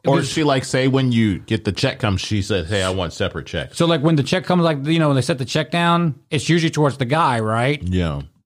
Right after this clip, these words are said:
Speaker 2: And then, like, uh, but, but the, you know, but, like, usually I'm so, no, on the first one, one hundred percent pay for it. But then, like, if you're not feeling the vibe from her or anything like that, you know,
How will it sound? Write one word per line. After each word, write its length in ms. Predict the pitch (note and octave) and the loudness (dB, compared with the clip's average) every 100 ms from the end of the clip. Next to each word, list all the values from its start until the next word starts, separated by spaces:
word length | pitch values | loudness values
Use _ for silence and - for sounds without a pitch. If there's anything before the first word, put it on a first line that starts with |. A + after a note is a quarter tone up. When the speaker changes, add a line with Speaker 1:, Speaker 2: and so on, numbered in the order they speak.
| _ - | _ -2
Speaker 2:
And 160 | C#3 | 2
then, 180 | C#3 C#3 | 2 2
like, 320 | C3+ C3 - _ - | 0 -2 -6 _ -6
uh, 100 | D3 | -4
but, 240 | D#3 E3 | -4 -2
but 140 | E3 D3 | -2 -2
the, 180 | D#3 F#3 | -2 0
you 120 | F3+ | 2
know, 160 | D#3 | 2
but, 120 | C#3+ D#3 | 2 0
like, 240 | D#3 C3 | -2 -2
usually 400 | D3 F#3+ A#3+ A#3+ - | 2 4 4 0 -2
I'm 220 | G#3 G#3 | 0 0
so, 180 | - F#3 | 2 2
no, 180 | F3 C#3 | 2 2
on 120 | D#3+ | 0
the 80 | D3+ | 0
first 340 | - G#3 A3 | 0 0 0
one, 400 | A#3 A#3+ A#3+ A3 - _ _ | 0 2 2 0 -4 _ _
one 180 | D3+ A3 | 0 2
hundred 140 | F3 | 2
percent 260 | C#3 C3+ A2+ | 0 0 0
pay 140 | A2+ | -2
for 240 | - E2+ - | -4 -12 -18
it. 80 | - _ _ - | -20 _ _ -2
But 140 | D3+ | 0
then, 160 | F3 E3 | 2 2
like, 220 | D3+ A#2+ | 0 -4
if 140 | C#3+ G#3 | -4 0
you're 100 | G#3+ | 2
not 140 | F3+ | 0
feeling 300 | F#3 F3+ F3 | 0 2 2
the 80 | B2+ | 2
vibe 400 | A2+ A#2+ C#3+ E3+ | 0 0 0 0
from 160 | F#3 F3 | 0 2
her 180 | F3+ F#3 | 2 2
or 40 | |
anything 260 | F#3+ F#3+ F3+ | 0 0 -2
like 160 | F3+ | -2
that, 120 | F3+ | -2
you 140 | G3 G3 | -2 0
know, 380 | G3+ G3+ G3+ | 0 0 -2